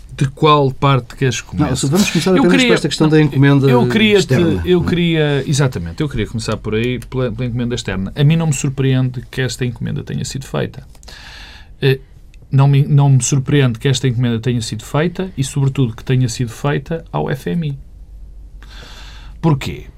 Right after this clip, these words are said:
Speaker 1: Porque quem faz um pedido destes sabe aquilo que quer obter. Nós, quando pedimos, as empre-, há, há um, há um método nas empresas, eh, muito conhecido, que toda a gente conhece,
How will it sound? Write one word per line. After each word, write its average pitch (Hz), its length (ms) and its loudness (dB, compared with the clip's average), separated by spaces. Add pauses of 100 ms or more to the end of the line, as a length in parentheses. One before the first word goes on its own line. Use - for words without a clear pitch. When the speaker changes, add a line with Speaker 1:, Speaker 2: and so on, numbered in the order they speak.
Speaker 1:
Porque 127 640 2 (140)
quem 214 260 6
faz - 460 -6
um 156 100 4
pedido 107 360 -4
destes - 640 -6 (1300)
sabe 139 720 2 (460)
aquilo 160 320 -2
que - 140 -14
quer 175 200 0
obter. 196 480 -2 (1500)
Nós, 262 200 2
quando 139 200 2
pedimos, 104 360 -2
as 131 100 2
empre-, 131 220 -2
há, 143 260 0
há 151 60 4
um, 151 180 2
há 135 80 -2
um 135 80 2
método 139 340 0
nas 123 200 0
empresas, 110 680 -2
eh, 90 40 -8
muito 85 400 -6
conhecido, 156 560 0
que - 120 -10
toda 90 180 -8
a - 20 -6
gente 87 220 -6
conhece, 127 520 0